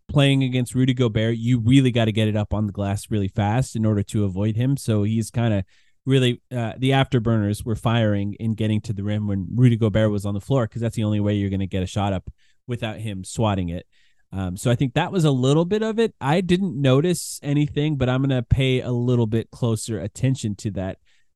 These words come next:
um, now that he said it. I think there is just some, some fearlessness in his game that is there with Devin Booker,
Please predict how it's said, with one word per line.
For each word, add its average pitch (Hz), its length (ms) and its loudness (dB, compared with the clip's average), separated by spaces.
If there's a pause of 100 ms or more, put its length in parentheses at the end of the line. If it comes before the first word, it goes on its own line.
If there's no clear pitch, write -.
um, 107 240 -2
now 127 240 4
that 117 100 2
he 107 80 0
said 139 260 -4
it. 117 160 -6 (400)
I 147 100 2
think 208 200 -4
there 185 180 4
is 185 260 2
just 190 260 0
some, 185 380 0
some 165 220 -2
fearlessness 147 920 -4 (540)
in 127 160 2
his 123 220 2
game 110 520 4 (360)
that 120 260 4
is 117 180 4
there 104 480 2
with 120 220 -2
Devin 107 320 -2
Booker, 101 460 -4